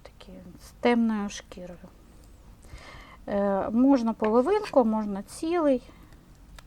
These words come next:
його зробити в цей салат. Я візьму весь. Ось так зріжу. Якось не дуже добре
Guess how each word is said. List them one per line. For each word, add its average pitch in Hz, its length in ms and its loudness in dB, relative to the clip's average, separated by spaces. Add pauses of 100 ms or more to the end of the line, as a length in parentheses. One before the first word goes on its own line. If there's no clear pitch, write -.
(1080)
його 202 260 -12
зробити 196 640 -10 (160)
в - 160 -20
цей 190 100 -10 (180)
салат. 185 340 -12 (360)
Я 269 380 4 (160)
візьму 220 400 -2
весь. 175 420 -6 (1300)
Ось 185 280 -16
так - 140 -20 (120)
зріжу. 180 420 -16 (560)
Якось - 300 -20 (1040)
не 214 140 -4
дуже 220 300 2
добре 208 400 -2